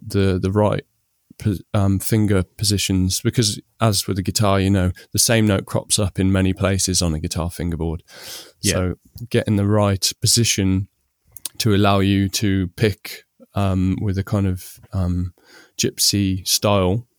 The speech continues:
Speaker 1: picking technique. So that all comes from, really, from watching people. If, um, and I couldn't have, couldn't have figured that out really just by listening to Django. Um, but yeah, so get,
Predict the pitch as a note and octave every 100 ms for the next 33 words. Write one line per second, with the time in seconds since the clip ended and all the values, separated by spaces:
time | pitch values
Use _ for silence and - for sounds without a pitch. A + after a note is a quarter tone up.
0 | _ _ - G2+ - F#2+ - - D#2 F#2
1 | - - _ - - _ - - B2+ C3
2 | C3+ C3+ A2 A2 G2+ - G#2+ A2 B2 G2
3 | F#2 G2 G#2+ - - F#2+ G2+ F2 F2 F2
4 | F2 - F#2+ F#2+ - - - G#2+ F#2+ F#2
5 | F2+ F2 G2 A#2+ - - G#2 F#2+ - A2
6 | G2+ F2+ - - _ - - _ - G#2+
7 | F#2 F2 - F#2 F2+ D2 - F2 - F#2+
8 | F2 F2 F#2+ F#2+ F#2+ F2+ F2 - F#2 E2+
9 | - - E2+ D#2+ E2 F2+ - _ - -
10 | - _ _ _ G2+ G2+ F2 F2+ E2 _
11 | _ _ - - A2+ G#2 G2 G2 A#2+ -